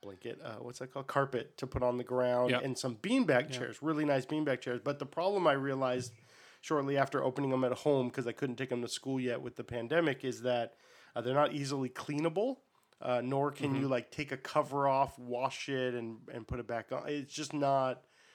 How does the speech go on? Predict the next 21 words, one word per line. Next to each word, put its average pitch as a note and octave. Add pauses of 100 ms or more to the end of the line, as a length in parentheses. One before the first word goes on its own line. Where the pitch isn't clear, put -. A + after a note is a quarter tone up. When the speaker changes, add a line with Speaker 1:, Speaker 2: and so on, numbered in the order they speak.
(160)
Speaker 1:
I'll D3+
use D#3
'em C3
because B2+
I C3
have C3+
them C3+
and B2
<clears throat> E3
somebody C#3
graciously C3+
donated C3
them, D3+
but C#3
they're C3+
not C#3+
practical C3+
Speaker 2:
Yeah. B2+
Speaker 1:
for, B2+
like, A#2+
cleaning. C#3+